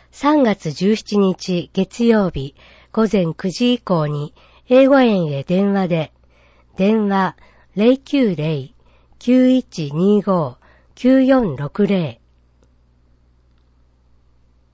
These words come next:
空手サークル参加者、流派、剣友流空手道。空手の基本練習から、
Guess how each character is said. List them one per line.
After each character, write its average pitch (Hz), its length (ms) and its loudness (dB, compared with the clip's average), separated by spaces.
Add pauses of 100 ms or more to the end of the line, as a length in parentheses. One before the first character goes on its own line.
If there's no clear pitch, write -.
(280)
空 240 280 0
手 285 160 -2
サ 262 240 0
ー 254 40 -2
ク 175 180 -8
ル 151 100 -8
参 202 300 -4
加 185 160 -6
者、 147 300 -10 (920)
流 262 180 -2
派、 175 340 -6 (480)
剣 262 340 2
友 254 260 2
流 226 260 0
空 214 300 -4
手 220 160 -4
道。 139 320 -10 (1160)
空 247 260 -2
手 262 140 0
の 247 140 0
基 214 140 -8
本 247 240 0
練 247 200 0
習 165 260 -8
か 156 160 -10
ら、 139 220 -10